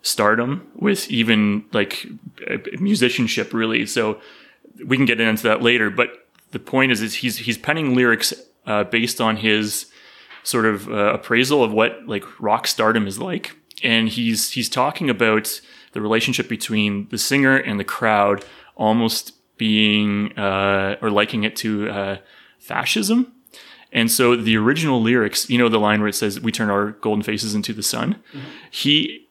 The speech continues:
Speaker 1: they actually had penned a line about, uh, sort of including a line about fascism in that.
Speaker 2: Okay.
Speaker 1: And the, the guys,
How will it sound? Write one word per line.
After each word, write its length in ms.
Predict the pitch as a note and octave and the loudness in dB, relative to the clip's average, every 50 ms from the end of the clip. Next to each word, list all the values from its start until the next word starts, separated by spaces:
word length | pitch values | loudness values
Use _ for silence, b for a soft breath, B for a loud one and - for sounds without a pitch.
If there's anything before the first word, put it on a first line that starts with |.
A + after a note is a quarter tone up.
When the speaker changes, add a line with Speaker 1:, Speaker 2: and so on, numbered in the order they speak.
| _ - | _ -2
Speaker 1:
they 160 | - B2 A2+ | 0 2 4
actually 260 | B2+ C#3 - - B2+ | 4 4 2 0 0
had 180 | A#2+ B2 A2+ - | 0 -2 -4 -2
penned 200 | - B2+ B2 A#2 | -2 -2 0 0
a 40 | |
line 280 | G#2+ G#2 G2+ G#2 A#2 A#2+ | 0 0 0 0 0 0
about, 420 | A2+ G2+ G#2+ G2+ G2+ G2+ G2+ - | 0 0 0 0 -2 -2 -4 -4
uh, 380 | - G#2 G2+ G2 G2 G2 - - | -6 -4 -4 -4 -4 -6 -8 -8
sort 200 | - - A2+ G2+ | -8 -8 -6 -6
of 60 | G2+ | -6
including 280 | G#2 F#2+ - A#2 G#2+ G#2 | -6 -4 -2 -4 -2 -2
a 40 | G#2+ | -4
line 120 | G#2 G#2 | -4 -4
about 180 | G#2 - - - | -4 -4 -6 -4
fascism 600 | - G#2+ G#2+ G2+ - G#2+ F#2+ A#2+ - G2+ - - _ B B B B B B B | -4 -4 -2 -2 -4 -4 -4 -8 -10 -12 -12 -16 _ B B B B B B B
in 220 | - A2+ A#2 A#2 | 0 2 2 4
that. 200 | A2 G#2 B2 C3+ | 4 2 2 0
Speaker 2:
Okay. 220 | A#2 B2+ B2+ - B2 | -2 -6 -6 -2 0
Speaker 1:
And 540 | A2+ A#2 A2+ A2 A2+ A2 A2 G#2+ G#2 G#2+ G#2 | 2 4 4 4 4 4 2 2 0 0 0
the, 400 | A2 A2 G#2+ A2 A2 A2 A2+ A#2 | 2 2 4 4 4 2 2 0
the 120 | - A2 | -2 -2
guys, 560 | A2+ G#2 G2+ G#2+ G#2+ G2+ G2+ - - - - | 0 2 2 2 0 0 -2 -6 -8 -10 -14